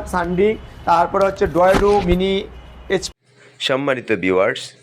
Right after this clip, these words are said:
Speaker 2: যারা অরিজিনাল চায়না বোরাক গাড়ি খুঁজছেন, তাদের জন্য আজকের এই ভিডিওটি। লো সেভেন সিট দিয়ে চায়না মিনি বোরাক গাড়িটি নিতে পারবেন আমাদের থেকে। আমাদের অবস্থান নারায়ণগঞ্জ,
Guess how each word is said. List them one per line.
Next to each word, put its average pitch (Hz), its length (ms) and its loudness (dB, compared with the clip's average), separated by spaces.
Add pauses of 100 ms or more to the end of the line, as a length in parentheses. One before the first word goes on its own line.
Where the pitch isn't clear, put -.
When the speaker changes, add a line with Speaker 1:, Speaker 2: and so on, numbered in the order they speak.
(220)
Speaker 2:
যারা 131 180 0
অরিজিনাল 117 520 -2
চায়না 101 320 -4
বোরাক 90 300 -2
গাড়ি 92 160 -2
খুঁজছেন, 117 440 -2
তাদের 92 280 -4
জন্য 82 220 -4
আজকের 87 320 -4
এই 85 100 -4
ভিডিওটি। 107 440 -2
লো 98 260 0
সেভেন 110 280 -4
সিট 104 220 -4
দিয়ে 101 280 -2
চায়না 95 320 -2
মিনি 87 200 -4
বোরাক 92 320 -2
গাড়িটি 95 300 -4
নিতে 95 200 -2
পারবেন 110 260 0
আমাদের 104 380 -2
থেকে। 123 380 -2 (720)
আমাদের 127 320 0
অবস্থান 127 420 -2
নারায়ণগঞ্জ, 110 560 -2